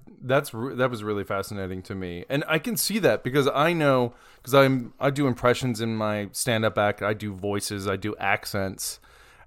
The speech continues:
and I definitely feel, and this is just coming from my perspective, I definitely feel a different set of freedoms. So if I do throw, like, a, I gotta do a bit about a New York guy,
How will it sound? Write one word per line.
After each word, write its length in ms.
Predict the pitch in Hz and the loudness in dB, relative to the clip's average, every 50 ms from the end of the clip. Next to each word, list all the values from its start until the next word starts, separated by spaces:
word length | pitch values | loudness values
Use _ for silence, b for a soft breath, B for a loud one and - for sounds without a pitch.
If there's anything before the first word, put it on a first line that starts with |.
| _ | _
and 340 | - 143 139 143 139 139 135 | 2 4 6 6 8 6 6
I 180 | - 117 131 139 | 6 6 6 6
definitely 760 | 127 107 147 147 135 - 175 175 156 143 135 127 123 113 107 104 104 101 101 - _ _ _ _ | 6 8 8 8 8 6 0 -2 -2 0 -2 -2 -2 -4 -8 -12 -16 -18 -20 -20 _ _ _ _
feel, 760 | - - - - - 139 131 131 135 127 117 110 104 98 95 87 98 - _ _ _ - | -20 -20 -18 -8 -6 -4 0 2 4 4 4 4 2 0 -2 -8 -16 -20 _ _ _ -4
and 120 | 117 117 | -2 -2
this 100 | 120 120 113 | 0 -2 -2
is 60 | 107 | -4
just 180 | 101 113 104 | -6 -8 -4
coming 240 | - 127 117 113 110 | -2 -2 -2 -2 -4
from 340 | - - 107 92 92 95 - - | -4 -6 -6 -6 -6 -8 -8 -8
my 240 | - 107 107 117 135 | -4 0 2 2 2
perspective, 640 | 135 - 113 - - - 98 90 - - 95 90 87 - b b b b b b b b b - | 0 -2 -6 -8 -6 -6 -6 -6 -6 -6 -8 -10 -10 -12 b b b b b b b b b -6
I 80 | 123 | 0
definitely 320 | 135 180 190 190 175 147 131 | 2 2 2 4 2 0 0
feel 260 | - 151 151 135 127 | 2 2 4 6 4
a 40 | 117 | 6
different 320 | 110 139 135 135 127 107 | 6 4 4 4 -2 0
set 160 | - 135 113 | 0 2 2
of 80 | 107 - | 0 -2
freedoms. 420 | - 135 131 123 110 104 104 98 | 0 0 0 0 0 -2 -2 -2
So 180 | 117 123 127 123 | 0 4 6 6
if 120 | 120 123 | 6 6
I 120 | 127 120 117 | 4 2 2
do 220 | 113 101 113 123 | 0 -2 -4 -6
throw, 240 | 110 - - 131 123 117 | -4 -2 2 2 4 4
like, 180 | 117 117 110 | 4 2 2
a, 300 | 113 110 104 107 107 110 | 4 4 4 4 4 2
I 40 | 113 | 2
gotta 240 | - - 120 113 110 | 0 0 -2 -2 0
do 100 | 113 117 | 0 0
a 60 | 113 | 2
bit 140 | 95 - 113 | 2 2 2
about 160 | 113 110 113 | 4 4 2
a 40 | 110 | 2
New 120 | 110 110 113 | 2 0 0
York 300 | 113 117 120 123 - - | 2 4 4 4 4 2
guy, 300 | 113 104 98 98 95 87 | 2 2 2 2 0 -2